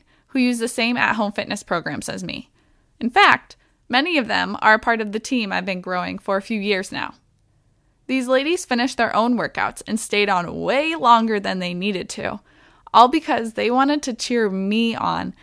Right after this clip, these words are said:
as I completed a workout program I've been working through for the last six weeks. I ended my workout with tears flowing down my face as I was feeling the power of connection with people who care about me undeniably. So, I'm rolling with that today,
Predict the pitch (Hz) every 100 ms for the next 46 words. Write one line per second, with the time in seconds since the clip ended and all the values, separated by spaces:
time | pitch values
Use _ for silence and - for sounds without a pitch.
0 | _ - 226 233 226 262 330 339 320 311
1 | 240 214 202 - 190 180 185 180 - 202
2 | 202 220 202 185 165 - 156 165 190 180
3 | 170 165 - 175 - - - - - -
4 | _ _ _ _ _ _ _ - 208 240
5 | 294 294 302 254 220 214 202 - 202 -
6 | 202 180 - - 185 202 254 254 196 165
7 | 190 180 170 185 - - - - - -
8 | - - 226 233 247 247 254 285 330 330
9 | - 220 233 220 202 - 220 196 - -
10 | 285 294 214 - 254 254 302 277 - 233
11 | 226 214 202 - 208 214 254 - 185 208
12 | 220 185 170 175 - 180 - - _ _
13 | _ _ _ - - 175 175 285 - _
14 | - 220 226 233 277 359 381 247 - -
15 | 226 110